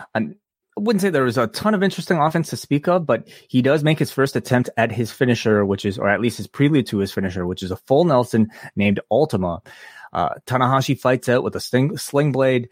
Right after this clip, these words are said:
Then he gets on a big run that ends with a high fly flow, but Henare gets his knees up. Henare then finally locks in the Ultima. He lets go and then goes for his other finish,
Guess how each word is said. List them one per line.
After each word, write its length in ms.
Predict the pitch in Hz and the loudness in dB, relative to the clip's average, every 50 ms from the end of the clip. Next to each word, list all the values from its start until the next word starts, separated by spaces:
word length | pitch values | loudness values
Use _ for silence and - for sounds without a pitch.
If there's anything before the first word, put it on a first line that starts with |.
| - - - - _ | -16 -20 -20 -20 _
Then 160 | - 139 170 | -2 2 2
he 60 | 185 160 | 2 2
gets 240 | 147 170 - - | 2 -2 0 2
on 80 | 151 131 | 2 2
a 40 | 110 | 2
big 220 | 101 123 135 127 | 2 2 0 2
run 180 | 120 117 123 120 | 2 2 4 2
that 120 | 113 - - | 2 0 0
ends 180 | 107 117 110 | -2 -2 -2
with 100 | 104 - | -2 -2
a 60 | 95 | -2
high 260 | 90 - 113 113 120 113 | -2 0 2 2 0 0
fly 280 | - 117 110 113 117 | 0 0 0 0 0
flow, 400 | 107 - - 95 98 104 101 92 | -2 -4 -4 -2 0 2 2 0
but 160 | 85 90 87 | -2 -4 -4
Henare 420 | 80 - 104 104 110 113 113 110 101 | -4 -2 0 2 2 4 2 2 0
gets 200 | 110 101 - - | -2 -4 -4 -6
his 160 | 101 90 - | -10 -6 -4
knees 220 | 107 101 98 - | -4 -4 -2 -2
up. 180 | 101 92 - _ _ - - - - _ _ | -4 -6 -6 _ _ -20 -20 -20 -20 _ _
Henare 360 | 107 120 131 139 139 139 135 | 0 2 2 4 4 2 2
then 400 | 123 139 156 175 190 196 190 147 | 2 2 2 4 2 0 -2 -4
finally 360 | - - 143 156 160 151 143 131 | -2 0 0 2 2 2 2 2
locks 280 | 127 123 120 120 - 117 | 2 2 0 0 0 0
in 80 | 110 | 0
the 140 | 107 110 - | 0 0 -2
Ultima. 480 | - 104 117 - 117 117 107 104 101 101 - - - - _ _ _ | -2 -2 -2 0 0 0 2 2 0 -2 -8 -16 -20 -20 _ _ _
He 180 | - 147 180 | -2 0 0
lets 260 | 208 214 196 196 - - | 2 2 0 0 -2 -2
go 220 | - 147 147 156 | 0 0 2 2
and 140 | 127 127 131 | 0 0 0
then 120 | 131 120 | -2 0
goes 180 | 110 117 113 - | 0 0 0 0
for 100 | - 110 | 0 0
his 120 | 107 104 | 2 2
other 180 | 127 156 202 175 | 2 0 0 0
finish, 420 | - - 113 104 104 101 - - | 0 0 0 0 0 -2 -4 -10